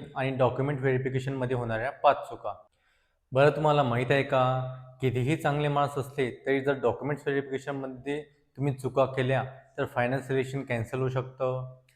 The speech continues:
म्हणजे एक्झाम क्वालिफाय केला, मेरिट, मेरिटमध्ये नावसुद्धा आलं, पण शेवटी फक्त एक छोटीशी चूक झाली आणि संपूर्ण मेहनत वाया गेली.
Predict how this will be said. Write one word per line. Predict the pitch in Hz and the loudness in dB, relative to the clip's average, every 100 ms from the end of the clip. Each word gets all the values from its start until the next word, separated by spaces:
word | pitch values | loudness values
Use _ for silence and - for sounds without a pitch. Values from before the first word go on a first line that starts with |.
| _ _ - | _ _ -2
म्हणजे | 135 151 135 | 4 6 6
एक्झाम | 117 113 151 | 6 2 2
क्वालिफाय | 156 147 - 147 | 2 2 2 0
केला, | - 147 139 113 - 107 | 0 0 2 0 -4 -8
मेरिट, | 113 127 127 - 143 117 | -2 -2 -4 -8 -10 -10
मेरिटमध्ये | 135 131 139 135 139 135 | -4 0 0 0 -2 0
नावसुद्धा | 120 123 - - 143 | 0 -2 -2 4 4
आलं, | 139 135 107 - _ _ - | 4 0 -4 -14 _ _ -8
पण | 147 | -2
शेवटी | 135 135 131 | 2 2 2
फक्त | 139 131 131 | -4 -6 0
एक | 143 147 - - | 2 2 -2 -4
छोटीशी | 170 156 151 160 | 0 0 -2 -4
चूक | - 147 135 | -4 -2 0
झाली | 135 139 | 0 0
आणि | 127 135 | -2 -2
संपूर्ण | 127 120 135 139 | -2 0 0 0
मेहनत | 117 110 131 131 | 0 -2 -2 -2
वाया | 117 110 | -2 -2
गेली. | 101 98 | -6 -12